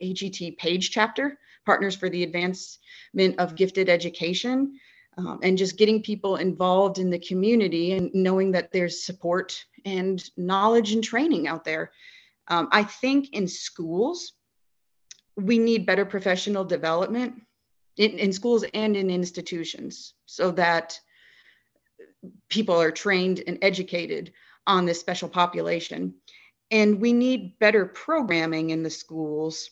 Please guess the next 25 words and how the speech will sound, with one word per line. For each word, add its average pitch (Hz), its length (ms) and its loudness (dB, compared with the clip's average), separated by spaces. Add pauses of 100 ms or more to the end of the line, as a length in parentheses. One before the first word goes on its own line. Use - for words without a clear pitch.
(580)
that, 185 320 4 (220)
uh, 165 220 -14 (100)
are 180 160 2
based 208 360 4
on 180 180 -2
best 190 300 0
practices 175 560 -2
for - 140 -14
these 160 260 -8
learners. 165 500 -10 (1120)
Where 220 200 6
else 233 220 8
can 240 160 0
we 226 80 4
go 226 200 2
from 233 220 0
here? 240 360 2
I 196 80 2
think 254 500 -4
we 240 100 2
need 226 280 0
to 214 60 -4
do 196 80 -6
further 196 360 -2
studies. 190 880 -4